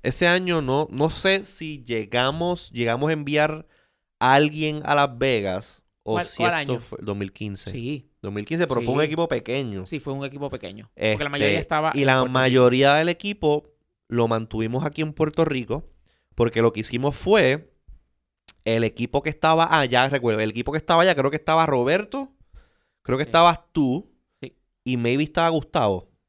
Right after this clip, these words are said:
Speaker 2: No, eh, el dos mil quince Gustavo ya no estaba.
Speaker 1: Pues no sé, hab-, había una tercera persona, maybe, James.
Speaker 2: James, sí.
Speaker 1: James.
Speaker 2: Sí.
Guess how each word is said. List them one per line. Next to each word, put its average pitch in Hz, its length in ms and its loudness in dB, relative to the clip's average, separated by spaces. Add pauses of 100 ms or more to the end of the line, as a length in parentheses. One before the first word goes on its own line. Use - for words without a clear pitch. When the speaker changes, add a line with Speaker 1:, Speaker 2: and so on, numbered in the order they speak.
(100)
Speaker 2:
No, 147 260 -10
eh, 135 140 -4
el 123 100 -4
dos 131 120 -8
mil 139 120 -10
quince 143 260 -10
Gustavo 123 320 -10
ya 113 100 -14
no 107 60 -18
estaba. - 300 -20 (720)
Speaker 1:
Pues 110 120 -4
no 117 80 -2
sé, 104 140 -6
hab-, 101 320 -4
había 104 260 0
una 147 100 -2
tercera 151 300 -2
persona, 147 380 -4
maybe, 156 300 -4 (120)
James. 127 560 -2 (360)
Speaker 2:
James, 131 280 -6
sí. 113 120 -2
Speaker 1:
James. 104 320 -4 (100)
Speaker 2:
Sí. - 120 -20